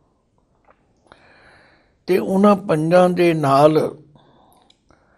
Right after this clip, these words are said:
ਸਾਨੂੰ ਟੱਕਰ ਲੈਣ ਵਿੱਚ ਅਗਵਾਈ ਚਾਹੀਦੀ। ਸੱਚਮੁੱਚ ਸਿਆਣੇ ਕਥਨ ਕਰਦੇ ਨੇ,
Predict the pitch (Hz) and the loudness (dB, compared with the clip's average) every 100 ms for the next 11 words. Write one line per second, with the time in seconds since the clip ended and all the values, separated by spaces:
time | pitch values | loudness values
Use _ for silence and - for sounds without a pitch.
0 | _ _ _ _ _ _ _ - - 143 | _ _ _ _ _ _ _ -14 -8 -4
1 | 147 165 175 - 156 - 175 165 147 135 | -2 -4 -4 -6 -8 -4 -2 -2 -2 -2
2 | 143 156 139 127 - - 233 _ _ _ | -2 -2 -4 -8 -12 -18 -20 _ _ _
3 | _ _ _ _ _ _ _ _ _ _ | _ _ _ _ _ _ _ _ _ _
4 | _ _ _ - 147 151 151 147 143 110 | _ _ _ -10 -2 2 2 0 -4 -10
5 | 101 110 - - _ _ _ _ _ _ | -10 -12 -20 -20 _ _ _ _ _ _
6 | _ _ _ _ _ _ _ _ _ _ | _ _ _ _ _ _ _ _ _ _
7 | - - 170 180 - 185 185 - 151 147 | -16 -4 -4 -4 -6 -8 -8 -8 -6 -6
8 | 156 165 160 - 151 151 170 - 135 135 | -4 -6 -6 -8 -6 -6 -6 -6 -8 -8
9 | 104 156 127 98 | -6 -4 -6 -10